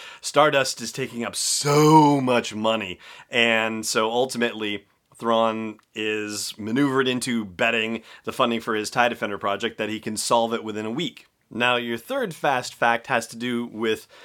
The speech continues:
the fact that this starts off actually a bit slow and seems like it's a bit beneath Thrawn's capabilities. The whole thing about just getting rid of a bunch of pests, yeah, yeah,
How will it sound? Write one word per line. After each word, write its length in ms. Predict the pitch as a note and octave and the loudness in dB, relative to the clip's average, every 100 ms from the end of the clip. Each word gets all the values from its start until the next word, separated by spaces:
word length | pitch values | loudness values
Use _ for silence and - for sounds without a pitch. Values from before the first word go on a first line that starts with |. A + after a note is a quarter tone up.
| - _ | -20 _
the 80 | A#2 | -6
fact 400 | - B2 A#2 A#2 | 0 4 4 0
that 360 | A2 A2+ A2+ - | -4 -2 -2 -6
this 440 | A2 D#3 C#3+ - - | -4 -2 -2 -6 -6
starts 580 | - - G3+ A3 A#3 - | -4 -2 2 2 2 0
off 500 | D#3 D3 C3 B2+ - - | 6 8 8 4 -4 0
actually 680 | A#2 A#2+ - A2+ A2+ A2+ G#2+ | 0 0 -4 -4 -2 -4 -6
a 80 | |
bit 260 | A2 A#2 A2+ | -4 -2 -2
slow 640 | - - A#2 A#2 A2 A2 | -4 -4 -2 0 2 0
and 180 | G#2 G#2 | -2 -4
seems 640 | - - D#3+ F3 F3 D#3+ - - - | -4 -2 0 2 2 -2 -6 -18 -20
like 360 | - A2 A2+ A2 | -6 0 0 0
it's 160 | A2+ B2 | -4 -4
a 60 | |
bit 220 | A2 A#2+ | -6 -6
beneath 420 | G#2 A2+ A#2 G#2+ - | -6 -4 -4 -6 -12
Thrawn's 500 | - A2 A2 G#2 G2+ | -14 -4 -2 -2 -4
capabilities. 960 | - A2 G2 F#2+ G#2 G2+ F2 F2 E2+ F2 | -4 -6 -4 -4 -4 -4 -6 -12 -16 -14
The 300 | G2 F#2+ F2+ - _ _ | -8 -8 -8 -14 _ _
whole 200 | - G#2+ | -8 -8
thing 220 | - A2+ | -4 -4
about 300 | G#2+ G#2 F#2+ | -2 -2 -2
just 160 | G2+ G2 | -6 -4
getting 180 | G#2+ G2+ | -4 -2
rid 160 | G#2 | -4
of 100 | G2+ | -4
a 60 | G2 | -4
bunch 220 | G#2 - | -6 -8
of 100 | F#2+ | -10
pests, 520 | - C3+ D3 - - D3+ | 0 2 2 -2 -6 -4
yeah, 400 | D3 C#3+ C#3 B2+ | -2 0 0 0
yeah, 320 | A#2 G#2+ | 0 -2